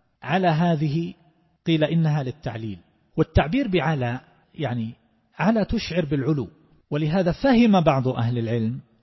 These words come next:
أن هذا التكبير يكون آخر الشهر أخذا من هذه: "تكبر الله"، لكنه في الواقع يؤخذ من قوله: "ولتكملوا العدة". لكن أيضا فهم بعض أهل العلم من لفظة على العلو، يقال أعلى الطريق يعني آخر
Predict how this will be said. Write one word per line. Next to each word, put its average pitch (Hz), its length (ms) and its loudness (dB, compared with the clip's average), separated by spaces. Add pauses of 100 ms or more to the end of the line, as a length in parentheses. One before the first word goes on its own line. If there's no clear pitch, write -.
(200)
أن 170 280 2
هذا 214 380 2
التكبير 208 760 -4 (220)
يكون 175 300 -2
آخر 165 340 -6
الشهر 156 480 -8 (400)
أخذا 143 300 -6
من 131 180 -6
هذه: 131 480 -6 (480)
"تكبر 170 680 -8
الله"، 156 500 -6 (260)
لكنه 202 420 0
في 175 100 -4
الواقع 202 380 -2
يؤخذ 180 320 -4
من 160 140 -4
قوله: 185 300 -2
"ولتكملوا 151 600 -6 (480)
العدة". 131 380 -8 (300)
لكن 170 280 -2
أيضا 240 300 0
فهم 170 400 2
بعض 139 260 0
أهل 131 260 -2
العلم 151 280 0
من 156 160 0
لفظة 170 380 0
على 185 420 -2
العلو، 147 420 4 (160)
يقال 143 280 -4
أعلى 180 260 2
الطريق 165 440 0 (180)
يعني 147 320 -4
آخر 151 240 -4